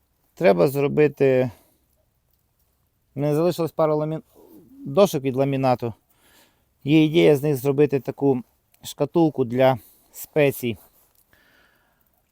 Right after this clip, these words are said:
По мілочам, ви знаєте, все приходить якось, от проснувся, ідея стрільнула і починаєш робити. Була тема,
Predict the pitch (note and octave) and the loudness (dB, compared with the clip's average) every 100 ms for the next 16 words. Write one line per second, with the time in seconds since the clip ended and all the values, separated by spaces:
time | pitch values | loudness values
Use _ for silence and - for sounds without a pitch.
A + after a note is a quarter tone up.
0 | _ _ _ _ _ _ _ _ _ _ | _ _ _ _ _ _ _ _ _ _
1 | _ A3+ D4 D#4+ A#3 F3+ C3+ G2+ _ E3 | _ 0 2 0 0 0 0 -4 _ -10
2 | F3+ G3+ B3 B3 G#3 G3 - - - A#3 | -8 -4 -4 -4 -2 -2 -4 -12 -4 -2
3 | F#3+ F#3+ - G3 F3 - E3 - D3+ - | -2 -4 -2 -2 -2 -4 -4 -4 -6 -6
4 | C#3+ - D#3+ - G3 - D#3 D3 C#3 E3 | -10 -8 -6 -4 -4 -4 -4 -2 0 0
5 | D#3 C#3+ B2 - - E3 E3 D3+ C3+ B2+ | 2 0 -4 -12 -4 -2 -2 -2 -2 -4
6 | B2+ B2+ A2+ _ - B2+ C3+ C#3+ C#3 - | -2 -4 -6 _ -12 -10 -6 -4 -4 -6
7 | C3 C3 C#3 A#2+ G#2+ _ _ _ _ _ | -10 -6 -6 -6 -12 _ _ _ _ _
8 | _ _ _ _ - C3+ D#3+ A3+ G#3+ - | _ _ _ _ -10 -2 4 4 4 0
9 | A3 G3+ F#3+ | 0 2 0